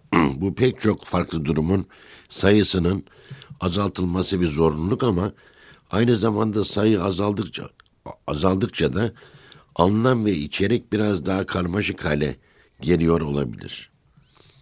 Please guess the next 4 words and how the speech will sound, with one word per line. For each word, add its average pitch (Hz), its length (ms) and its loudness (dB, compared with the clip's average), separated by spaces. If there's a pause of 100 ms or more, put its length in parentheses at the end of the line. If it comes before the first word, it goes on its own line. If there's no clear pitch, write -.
(800)
İkinci 131 400 0
tuzak, 104 460 2 (720)
mutluluk 120 580 0 (720)
duyarak 107 600 2